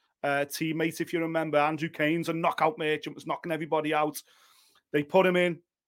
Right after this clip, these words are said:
and it was a European title fight on Frank's show. He loaded up like mad, and the kid come through, if you remember. And then in the end, his gas tank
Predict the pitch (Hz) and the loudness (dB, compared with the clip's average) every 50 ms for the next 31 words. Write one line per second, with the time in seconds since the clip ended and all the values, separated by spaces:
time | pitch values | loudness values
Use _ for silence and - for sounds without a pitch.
0 | _ _ _ _ _ - - 143 160 185 165 135 160 165 170 165 165 165 170 165 | _ _ _ _ _ -12 -8 -6 -4 -4 -4 0 4 4 6 4 4 2 0 -2
1 | 156 147 - 156 156 - 170 147 - - 160 160 156 - 156 151 143 - - 160 | -2 0 -2 -2 0 0 -2 -2 0 0 0 0 0 -2 -4 -6 -4 -4 -4 -4
2 | 160 160 - - - 175 160 160 160 156 - _ _ _ _ _ _ _ - 170 | -4 -4 -6 -2 0 2 2 2 0 -2 -6 _ _ _ _ _ _ _ -2 2
3 | 175 185 190 214 220 226 180 190 196 196 208 208 208 175 190 - 185 185 180 180 | 4 6 8 10 10 8 8 8 8 6 6 6 4 4 4 2 2 2 4 4
4 | 180 175 - - _ - 165 165 160 151 - 190 196 196 - - 170 151 - - | 4 2 0 -4 _ -4 -2 -2 -2 2 4 2 2 2 0 -4 -4 -4 -4 -4
5 | 170 196 214 214 196 - 175 165 151 151 160 175 190 202 185 180 170 160 - 160 | -4 -2 -2 -2 -2 -4 -4 -4 -4 -2 -2 -2 0 0 2 2 2 0 -2 -4
6 | 160 156 156 156 156 156 151 143 - _ _ _ _ - 190 185 180 165 160 160 | -4 -2 0 0 0 0 -2 -6 -10 _ _ _ _ 0 0 2 4 4 6 6
7 | 180 196 196 180 165 156 156 - - - _ _ _ _ - 151 143 - - 170 | 4 4 2 0 -4 -6 -8 -10 -14 -20 _ _ _ _ -10 -10 -10 -2 0 2
8 | 170 175 - - - 202 185 180 175 170 | 2 2 0 -2 -2 0 0 0 -2 -6